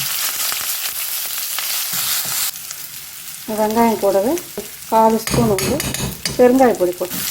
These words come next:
நல்லா வதக்கி விடுங்க. கடுகு, சீரகம்லாம் நல்லா பொரிஞ்ச உடனே தான் வெங்காயம் போடணும், பொரியாததுக்கு முன்னாலே போடாதீங்க. கடுகு நல்லா பொரியணும், அதான் நம்ம உடம்புக்கு நல்லது. இந்த வெங்காயம் கூடவே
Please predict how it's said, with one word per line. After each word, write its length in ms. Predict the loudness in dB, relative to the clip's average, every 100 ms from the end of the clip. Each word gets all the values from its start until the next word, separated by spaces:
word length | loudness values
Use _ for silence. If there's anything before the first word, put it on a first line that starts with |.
| -6 -4 -2
நல்லா 220 | 2 4 6
வதக்கி 300 | 4 4 4
விடுங்க. 260 | 4 4 4 4 -2 -4 -8 -8 -6 -6 -8 -8 -6 -2
கடுகு, 380 | 2 4 8 8 6 2
சீரகம்லாம் 580 | 4 4 6 4 4 6
நல்லா 160 | 6 2 4
பொரிஞ்ச 260 | 4 6 6
உடனே 140 | 4 4
தான் 140 | 4 2
வெங்காயம் 340 | 2 2 0
போடணும், 400 | 0 0 2 4 2 0 -8 -10 -10 -4 4
பொரியாததுக்கு 560 | 6 8 8 6 4 4
முன்னாலே 320 | 6 6 6 4
போடாதீங்க. 480 | 4 4 2 2 0 0 -4 -8 -8 -8 -8 -10 -10 -10 -2 2
கடுகு 280 | 4 4 4
நல்லா 200 | 4 2 0
பொரியணும், 420 | 2 6 6 6 6
அதான் 200 | 4 6
நம்ம 160 | 6 6
உடம்புக்கு 320 | 4 0 2 2
நல்லது. 340 | 4 2 2 2 0 -4 -8 -8 -10 -12 -14 -18 -20 -20 -20 -20 -18 -16 -16 -12
இந்த 100 | -4 0
வெங்காயம் 340 | 2 4 4
கூடவே 220 | 4 4